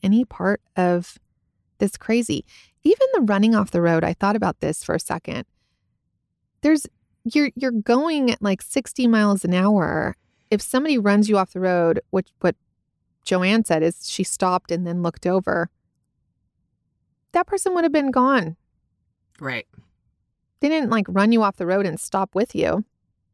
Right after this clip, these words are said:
Speaker 1: So the jury deliberated for two hours, which I think was, uh, probably more than enough. I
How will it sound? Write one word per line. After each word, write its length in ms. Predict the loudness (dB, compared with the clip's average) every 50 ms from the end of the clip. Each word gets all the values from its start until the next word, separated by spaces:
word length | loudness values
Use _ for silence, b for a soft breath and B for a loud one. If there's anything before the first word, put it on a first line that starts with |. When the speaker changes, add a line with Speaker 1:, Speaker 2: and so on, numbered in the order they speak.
| _
Speaker 1:
So 340 | -12 -4 0 2 4 4 4
the 100 | 2 0
jury 320 | 0 0 0 2 2 2 0
deliberated 720 | 0 0 0 0 0 0 0 2 2 2 2 2 0 -2 -4
for 420 | _ 0 2 2 4 4 2 0
two 280 | -2 -2 0 2 2 2
hours, 440 | 2 2 0 0 0 0 0 -2 -2
which 220 | -2 -2 -2 -2 -2
I 80 | -4 -4
think 360 | -4 -4 -4 -4 -4 -6 _ _ _ -4
was, 720 | -2 0 0 0 0 0 0 0 -2 -2 -4 -8 -12 -8 -6
uh, 440 | -4 -4 -4 -4 -4 -4 -6 -6 -8 -12 _ _
probably 500 | -8 -6 -2 -2 0 0 2 2 2 2
more 380 | 0 0 0 0 0 0 0 0
than 180 | -2 -2 -4
enough. 540 | -4 -4 -4 -2 -2 -2 -4 -6 _ _ _ _ _ _ _ _ _ _ _ _ _ _ _ _ -8
I 460 | -6 -4 -4 -2 -2 -4 -4 -6